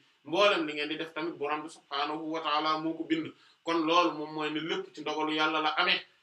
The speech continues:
te loolu moom mooy li Yonent bi sallallahu alayhi wa sallam waxoon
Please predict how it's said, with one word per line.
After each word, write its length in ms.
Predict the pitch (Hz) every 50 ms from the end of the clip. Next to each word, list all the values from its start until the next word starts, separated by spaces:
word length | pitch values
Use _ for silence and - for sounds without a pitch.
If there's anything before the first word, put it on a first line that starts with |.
| _ _ -
te 220 | 180 180 165 - 131
loolu 340 | 135 160 170 170 165 156 151
moom 260 | 151 151 156 160 156
mooy 220 | 156 156 160 160 160
li 140 | 165 170 165
Yonent 240 | 160 156 156 156 156 160
bi 80 | 160 165
sallallahu 720 | - - 160 151 151 156 156 156 160 160 160 156 156 156 151
alayhi 360 | 151 156 156 156 156 170 180
wa 140 | 165 151 -
sallam 360 | - 160 151 151 156 160 156 156
waxoon 320 | 151 151 160 160 151